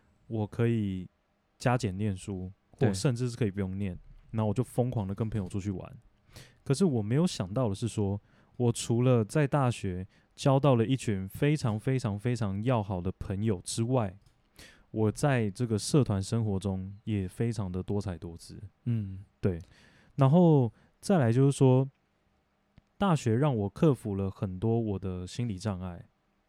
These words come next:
Speaker 1: 比如说像面对非常广大的人群，就像上几集我讲的这个歌唱比赛。
Speaker 2: 嗯。哦，OK，OK。
Speaker 1: 对，所以其实大学，我个人认为，我大学四年的生活中，我完全，完全全没有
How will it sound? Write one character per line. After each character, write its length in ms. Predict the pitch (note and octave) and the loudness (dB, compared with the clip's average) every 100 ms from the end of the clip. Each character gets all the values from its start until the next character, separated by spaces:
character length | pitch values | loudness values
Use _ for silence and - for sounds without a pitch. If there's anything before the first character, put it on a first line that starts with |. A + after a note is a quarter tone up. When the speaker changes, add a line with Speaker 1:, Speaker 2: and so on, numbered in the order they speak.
| _ - - _ | _ -20 -20 _
Speaker 1:
比 100 | A#2+ | 2
如 60 | |
说 160 | A2+ C3+ | 4 4
像 160 | C3 B2+ | 2 0
面 240 | C3 A2 | 0 0
对 400 | A2+ G#2 F2+ F#2 _ _ | 2 0 0 -6 _ _
非 240 | - C3 | 0 0
常 260 | B2+ F#2+ G2 - | 0 -6 -8 -6
广 220 | G2 F2 | -6 -4
大 180 | A#2+ G#2+ | -4 -4
的 80 | F#2 | -6
人 240 | F#2 F2 | -14 -16
群， 260 | - F#2 D2 _ | -16 -16 -18 _
就 140 | A2+ | -8
像 260 | A2+ G#2+ F2+ - | -4 -6 -6 -10
上 300 | A2 A#2+ G#2+ | -4 -4 -4
几 160 | G2+ F#2 | -8 -12
集 240 | G2 F#2 | -12 -10
我 180 | F#2+ G2 | -6 -6
讲 260 | - F2 | -8 -12
的 160 | F2+ E2 | -12 -14
这 140 | - | -14
个 320 | G#2 F2 E2+ - | -12 -12 -14 -12
歌 120 | - A2 | -6 -4
唱 180 | G#2+ | -4
比 100 | F#2 - | -6 -12
赛。 240 | - F#2 | -14 -8
Speaker 2:
嗯。 80 | A#2+ | -4
哦， 140 | A#2+ C3 | -4 -4
OK，OK。 560 | C3 B2 A#2 A2+ A2+ | -4 -4 -4 -4 -4
Speaker 1:
对， 180 | G#2+ F#2 - - - | -4 -4 -6 -20 -20
所 160 | - A3+ | 0 2
以 40 | |
其 100 | G#3 | 4
实 40 | F3+ | 2
大 220 | A#3+ F3+ | 4 0
学， 260 | - G#2 G#2 | 0 -2 -2
我 140 | B2 | -2
个 200 | A2 A3+ | 0 2
人 160 | D3+ G#2 | 4 4
认 220 | C3+ G#2+ | 0 -2
为， 220 | F#2 F#2+ G#2 _ _ | -4 -12 -18 _ _
我 200 | - A2 G#2+ | -4 -4 -2
大 160 | - D#3 | 0 0
学 180 | B2+ G#2+ | 2 0
四 360 | - - D#3 | -2 0 0
年 220 | A2+ G2+ F#2+ | 2 0 -2
的 180 | G2 | -4
生 260 | F#2+ - A#2 | -4 -4 -4
活 220 | A2+ F#2+ | -2 -6
中， 320 | E2+ F#2 F2+ F#2+ _ _ | -6 -6 -6 -12 _ _
我 240 | - G#2+ F#2+ | -2 0 0
完 360 | G#2 A2 B2 C3+ | 0 0 0 -2
全， 180 | - C#3 | -4 -2
完 260 | G#2+ G2+ | 0 -2
全 300 | A2 - G2+ | -6 -4 -4
全 260 | A2+ - G2 | -4 -4 -4
没 220 | G2 G#2+ | -4 -2
有 160 | A2 | -2